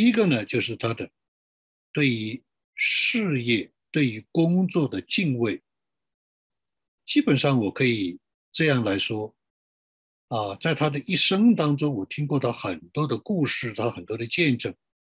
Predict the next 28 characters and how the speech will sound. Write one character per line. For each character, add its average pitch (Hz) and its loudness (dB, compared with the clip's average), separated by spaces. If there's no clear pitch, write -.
敬 175 2
业 143 2
就 143 0
是 120 0
敬 143 2
神， 85 -4
事 190 0
业 127 0
就 139 -4
是 104 -4
侍 - 0
奉， 113 -6
这 147 -2
是 117 -2
基 247 2
本 110 0
上 110 -6
他 117 -4
的 104 -6
生 170 2
活、 98 -4
生 147 0
命、 143 0
工 143 -2
作 139 -2
的 107 -6
写 87 -2
照。 - -6